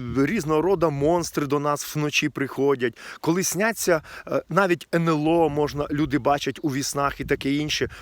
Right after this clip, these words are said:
Про що це говорить? Це говорить в першу чергу про те, що в вашому житті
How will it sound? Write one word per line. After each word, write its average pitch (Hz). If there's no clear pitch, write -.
Про 156
що 277
це 247
говорить? 185
Це -
говорить 226
в -
першу 277
чергу 196
про 156
те, 254
що 151
в 123
вашому 233
житті 208